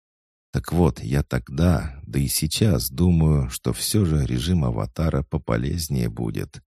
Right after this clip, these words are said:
«Зря», — неожиданно не согласился кот.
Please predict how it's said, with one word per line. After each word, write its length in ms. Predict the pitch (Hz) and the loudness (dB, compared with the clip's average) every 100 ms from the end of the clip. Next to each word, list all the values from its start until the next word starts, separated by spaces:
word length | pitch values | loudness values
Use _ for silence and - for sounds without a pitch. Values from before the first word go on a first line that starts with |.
| _ _ _ _ - | _ _ _ _ -6
«Зря», — 640 | 67 95 92 76 76 71 - - | 0 2 4 4 2 0 -6 -10
неожиданно 640 | 64 55 65 76 73 71 | -4 -2 0 0 0 0
не 160 | 67 62 | 0 -2
согласился 840 | - 60 64 50 58 52 - 55 | -4 -2 -2 -2 -2 -2 -2 -4
кот. 480 | - 58 50 - | -4 -4 -4 -6